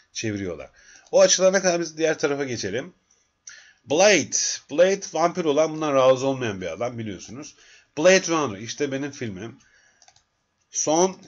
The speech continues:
kullanım tarihlerini, heh, Black filmi burada. Sekiz nokta iki. Ee, kız çok başarılı oluyor. Çok azmediyor. Bunu anlatıyor.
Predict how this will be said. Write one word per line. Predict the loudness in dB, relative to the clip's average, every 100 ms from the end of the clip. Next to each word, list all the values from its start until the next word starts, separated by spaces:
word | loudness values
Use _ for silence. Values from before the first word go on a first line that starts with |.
| -12
kullanım | -4 0 0 0
tarihlerini, | -2 0 0 -2 -4 -6 -6 -8 -8 -10 _ _
heh, | -14 -14 -10
Black | -2 0 -2
filmi | -6 -6
burada. | -4 -4 -2 -4 -6 _ _ _ -8
Sekiz | -6 -4 -6
nokta | -6 -6 -6
iki. | -6 -8 -8 -8 -8 -12 _ _ _ _ _ _ -20 _ _ _ _ -10
Ee, | -6 -6 -6
kız | -10 -6
çok | -8 -6
başarılı | -6 -4 -4 -4 -2
oluyor. | -4 -6 -8
Çok | -8 -8
azmediyor. | -6 -6 -6 -8 -10 -10 -10 -12 -18 _ _ _ -18 -18 _ _ _ _ _
Bunu | -6 -4
anlatıyor. | -4 -6 -8 -8 -6 -8